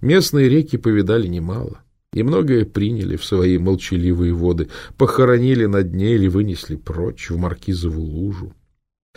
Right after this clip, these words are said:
Вряд ли здешних анемичных, интеллигентных наяд можно чем-нибудь удивить, пусть даже и комком чёрного воска, на котором записано столько кошмаров,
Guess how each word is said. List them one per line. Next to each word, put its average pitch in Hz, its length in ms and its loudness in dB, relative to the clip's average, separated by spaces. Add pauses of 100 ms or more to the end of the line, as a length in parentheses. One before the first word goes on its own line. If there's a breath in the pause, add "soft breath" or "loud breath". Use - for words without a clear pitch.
(240 loud breath)
Вряд - 300 2
ли 95 80 2
здешних 101 520 0
анемичных, 104 840 -2
интеллигентных 113 1120 0
наяд 92 640 -2 (480 loud breath)
можно 127 360 4
чем-нибудь 107 600 0
удивить, 101 560 -2
пусть 170 220 2
даже 117 300 4
и - 20 0
комком 95 580 -2
чёрного 92 560 -2
воска, 90 560 -6 (360)
на 104 140 0
котором 107 440 4
записано 98 540 0
столько 98 440 0
кошмаров, - 880 -8